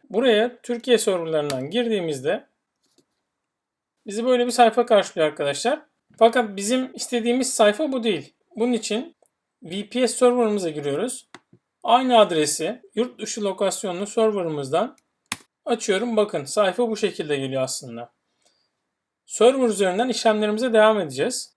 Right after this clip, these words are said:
Burada seçmemiz gereken tamamen dijital bir paket arkadaşlar. Fakat ilk olarak Dijitürk Euro'nun bilgileri burada arkadaşlar. Buradan artı kırk üç ile başlayan telefon numarasını arıyorsunuz.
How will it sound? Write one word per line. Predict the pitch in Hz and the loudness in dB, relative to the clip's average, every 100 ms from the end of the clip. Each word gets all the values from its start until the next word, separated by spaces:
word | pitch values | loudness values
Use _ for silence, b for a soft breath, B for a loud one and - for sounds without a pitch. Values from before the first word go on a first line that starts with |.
| - | -4
Burada | 240 233 226 330 - | -2 2 2 2 -4
seçmemiz | - 196 - 220 247 | -6 -4 -2 -2 -2
gereken | 214 180 151 190 226 - | 0 2 0 0 -4 -2
tamamen | 202 226 262 214 240 | 2 4 4 2 0
dijital | 202 190 233 233 | -2 -2 2 2
bir | 226 | 2
paket | 214 180 202 | -2 -2 0
arkadaşlar. | 190 151 139 123 - 202 - _ _ | 0 0 -2 -4 -4 -4 -6 _ _
Fakat | - 240 277 240 - | 0 2 2 -2 -4
ilk | 262 254 | -4 0
olarak | 226 156 190 - _ _ _ _ _ _ _ _ _ _ _ | 2 2 0 -2 _ _ _ _ _ _ _ _ _ _ _
Dijitürk | 226 247 240 214 - | -4 -4 -4 -6 -4
Euro'nun | 208 240 196 220 226 | -2 0 0 0 -2
bilgileri | 214 196 208 233 | -2 0 2 2
burada | 226 196 | 0 2
arkadaşlar. | 160 147 131 131 - 254 - _ _ - | 2 2 -6 -6 -4 -6 -6 _ _ -6
Buradan | 277 208 196 294 - | -2 2 2 0 -4
artı | 175 185 269 - | -2 -2 -4 -6
kırk | 226 220 | -6 -8
üç | 254 | -6
ile | 233 185 | -2 0
başlayan | 180 - 180 160 | 0 -2 -6 -2
telefon | 175 185 233 220 | -2 0 -2 -2
numarasını | 202 196 - 311 | 0 -2 -4 -4
arıyorsunuz. | 254 240 214 143 170 220 | -2 -2 -4 -6 -8 -10